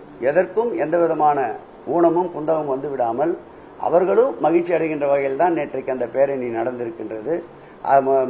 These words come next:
முதலமைச்சர் அவர்களுடைய உத்தரவுக்கு ஏற்ப அவர் சார்பில் அவருடைய குரு பூஜையிலேயே அவர்கள் குடும்பத்தோடு சேர்ந்து கலந்து கொண்ட இயக்கம் திராவிட முன்னேற்ற கழகம் என்பதை பெருமிதத்தோடு சொல்லிக் கொள்கிறோம். எங்களுக்கு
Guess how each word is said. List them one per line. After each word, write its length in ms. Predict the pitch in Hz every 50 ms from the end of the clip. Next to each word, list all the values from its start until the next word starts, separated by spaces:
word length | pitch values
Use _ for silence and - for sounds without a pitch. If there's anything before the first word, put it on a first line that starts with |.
| 131
முதலமைச்சர் 520 | 143 165 185 190 170 170 170 - 147 139 139
அவர்களுடைய 460 | 139 131 127 131 127 123 127 127 123
உத்தரவுக்கு 440 | 123 123 - 151 143 139 123 - 127
ஏற்ப 240 | 127 127 - 135
அவர் 220 | 139 131 131 123 117
சார்பில் 480 | - 123 127 135 127 113 147 185 185 - - - - - - - - -
அவருடைய 420 | - 131 151 180 175 170 170 165 143
குரு 200 | 131 135 180 214 233 - -
பூஜையிலேயே 760 | 208 214 196 185 185 180 175 175 170 170 175 180 180 190 233 254 254 - -
அவர்கள் 400 | - 139 151 156 156 151 135 -
குடும்பத்தோடு 840 | 165 170 185 196 196 190 185 - 180 185 196 208 220 226 247 240
சேர்ந்து 580 | 233 - - 175 175 190 202 208 202 208 226 247 240
கலந்து 360 | - 175 160 180 180 180 185 180
கொண்ட 280 | 156 160 160 147 151 143
இயக்கம் 500 | 139 139 170 180 175 - - 160 240 247 - - -
திராவிட 380 | 151 160 165 165 165 156 156
முன்னேற்ற 420 | 143 139 143 156 160 156 151 - 139
கழகம் 300 | - 139 135 135 131 131
என்பதை 380 | 131 127 127 123 131 131 175 196 202 - - - - - -
பெருமிதத்தோடு 540 | - 151 160 156 151 147 147 - 139 147 135 131 -
சொல்லிக் 280 | 127 131 127 - -
கொள்கிறோம். 440 | - 107 113 104 101 113 135 160 170 170 - - - - - - -
எங்களுக்கு 440 | 127 139 151 151 151 147 143 -